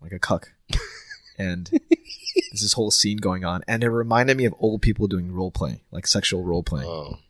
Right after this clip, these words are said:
Speaker 1: It was just, like, she's wearing the old-timey, like, veil, and he's wearing the, uh, the detective gear.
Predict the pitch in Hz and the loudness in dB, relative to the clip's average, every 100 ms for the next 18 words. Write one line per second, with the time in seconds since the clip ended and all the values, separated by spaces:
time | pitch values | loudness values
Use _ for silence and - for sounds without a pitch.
0 | _ _ _ 98 98 98 92 87 - - | _ _ _ -2 0 0 -2 -4 -8 -20
1 | _ _ _ _ _ - 120 117 117 113 | _ _ _ _ _ 0 2 4 4 4
2 | - 110 110 104 101 101 101 90 - - | 2 2 2 2 2 0 0 -2 -6 -18
3 | _ _ _ - 113 110 110 110 110 - | _ _ _ -4 0 2 2 0 -2 -4
4 | 85 82 - 104 107 98 95 95 55 - | -8 -8 -8 -4 -2 -4 -4 -8 -10 -12
5 | 65 69 98 101 101 - 95 95 90 - | -18 -18 -14 -6 -4 -4 -2 -2 -2 -8
6 | - _ _ _ - - _ _ _ - | -20 _ _ _ -20 -20 _ _ _ -6
7 | 117 104 95 104 | 0 2 2 -4